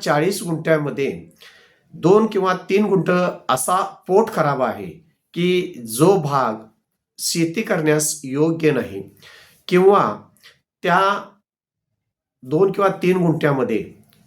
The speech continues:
खडक आहे किंवा दोन किंवा तीन गुंठ्यामधून एखादा नाला गेलेला आहे, पाण्याचा ओहोळ गेलेला आहे किंवा नदी गेलेला आहे शेजारून, अशामध्ये ते पोट खराब गेलेलं आहे.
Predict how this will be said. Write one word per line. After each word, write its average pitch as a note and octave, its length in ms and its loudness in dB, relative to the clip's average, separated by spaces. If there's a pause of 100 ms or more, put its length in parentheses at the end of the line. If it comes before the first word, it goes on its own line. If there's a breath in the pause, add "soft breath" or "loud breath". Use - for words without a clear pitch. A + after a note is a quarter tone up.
(120)
खडक F#3 360 2
आहे - 220 -4 (600 soft breath)
किंवा E3+ 280 6 (180)
दोन D#3 300 -2
किंवा F3+ 220 0 (140)
तीन E3+ 140 2
गुंठ्यामधून D3 840 0 (640 loud breath)
एखादा E3 400 2 (200)
नाला C#3+ 480 2
गेलेला B2+ 360 -4
आहे, F#2 160 -10 (440)
पाण्याचा E3 520 0 (120)
ओहोळ D#3 360 0
गेलेला A#2+ 340 -2
आहे F#2 100 -8 (400 soft breath)
किंवा D#3+ 420 2 (180)
नदी C3 360 2
गेलेला C3+ 360 2
आहे A#2+ 100 2
शेजारून, G#2 520 -4 (100)
अशामध्ये E3+ 640 0
ते D#3+ 160 4 (220)
पोट D#3+ 240 4
खराब C#3+ 260 0
गेलेलं A2+ 360 0
आहे. - 180 -10